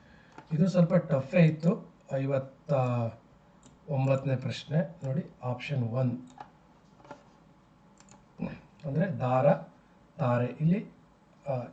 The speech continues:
ಏಕಾರ ಆಗುತ್ತಲ್ಲ, ಮಾಲ, ಮಾಲೆ, ಅದನ್ನ ಗೆಸ್ ಮಾಡ್ಕೊಂಡಿದ್ರೆ ನೀವು ಇದಕ್ಕೆ ಸರಿ ಉತ್ತರ ಬರೀಬೋದಿತ್ತು, ಯಾರು ಎಕ್ಸಾಮ್ ಬರ್ದಿರೋರು. ಮುಂದೆ ನೀವು ಆ ರೀತಿ ಯೋಚನೆ ಮಾಡಿ.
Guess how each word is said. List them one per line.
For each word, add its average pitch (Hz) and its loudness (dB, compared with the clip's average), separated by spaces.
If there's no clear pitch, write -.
ಏಕಾರ 143 4
ಆಗುತ್ತಲ್ಲ, 117 0
ಮಾಲ, 131 4
ಮಾಲೆ, 120 2
ಅದನ್ನ 135 -4
ಗೆಸ್ 120 -6
ಮಾಡ್ಕೊಂಡಿದ್ರೆ 120 -2
ನೀವು 127 -2
ಇದಕ್ಕೆ 131 -8
ಸರಿ 123 -2
ಉತ್ತರ 120 -2
ಬರೀಬೋದಿತ್ತು, 113 -4
ಯಾರು 117 2
ಎಕ್ಸಾಮ್ 113 -4
ಬರ್ದಿರೋರು. 110 -6
ಮುಂದೆ 139 0
ನೀವು 120 -2
ಆ 113 0
ರೀತಿ 117 -4
ಯೋಚನೆ 113 -4
ಮಾಡಿ. - -16